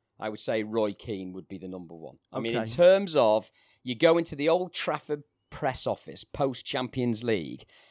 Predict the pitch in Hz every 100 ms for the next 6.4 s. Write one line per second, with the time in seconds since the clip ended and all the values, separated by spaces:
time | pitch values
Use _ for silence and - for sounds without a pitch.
0 | - 110 104 - 113 101 - - 151 151
1 | 139 123 123 110 - - 143 127 - 117
2 | 110 104 113 113 98 82 - - 135 123
3 | 120 107 107 104 104 107 95 107 101 85
4 | 78 71 - _ - - 110 107 110 113
5 | 110 107 _ - 131 139 123 - - 143
6 | 117 95 82